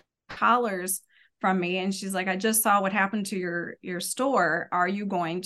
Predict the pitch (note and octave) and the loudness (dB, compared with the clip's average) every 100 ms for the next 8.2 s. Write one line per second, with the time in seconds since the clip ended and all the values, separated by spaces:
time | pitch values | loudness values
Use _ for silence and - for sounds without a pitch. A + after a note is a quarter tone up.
0 | - F3+ F3 G3 - _ - F#3 E3+ E3+ | -2 -2 -4 -10 -16 _ -2 0 0 2
1 | G3 C4 F#3+ E3+ E3+ E3 F3 E3 - G#3+ | 4 2 0 -4 -4 -4 -4 -6 -2 0
2 | G3 - - G3 F#3 F#3 F#3+ - G3+ G3+ | 0 -4 -8 -4 -4 -4 -2 0 0 -4
3 | - A3 G#3 G3 G3+ F#3 G3+ G#3 - F#3 | -2 0 0 -2 -2 -2 -2 -4 -2 0
4 | F3 F3+ - - - _ _ G#3 G3 G3 | 0 -2 -6 -20 -20 _ _ 0 2 4
5 | F3+ - - B3+ D4 B3 A3 A#3 B3 G#3+ | 2 0 0 4 4 4 4 4 4 2
6 | G3 G#3+ A3+ C4+ B3+ A#3 G#3+ - A3 A3 | 0 0 0 0 0 0 0 -2 2 4
7 | C4 D#4+ - - - - _ _ _ _ | 4 0 -2 -10 -14 -20 _ _ _ _
8 | - D#3 | -4 -2